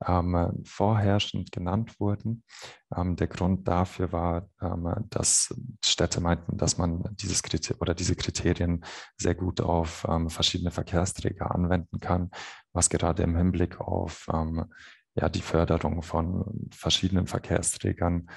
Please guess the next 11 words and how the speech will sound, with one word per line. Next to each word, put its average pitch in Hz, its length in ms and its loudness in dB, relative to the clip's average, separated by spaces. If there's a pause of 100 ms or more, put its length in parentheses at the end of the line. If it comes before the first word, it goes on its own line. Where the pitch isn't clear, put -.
(420)
ähm, 82 720 0 (540)
ja, - 140 2
doch 80 200 0
ein 85 140 2
wichtiger 85 360 2
Hintergrund 87 600 0
ist. - 360 -4 (1600)
Ähm, 98 640 2 (220)
man 95 580 -2 (360)
sieht 92 480 -2
allerdings 87 540 2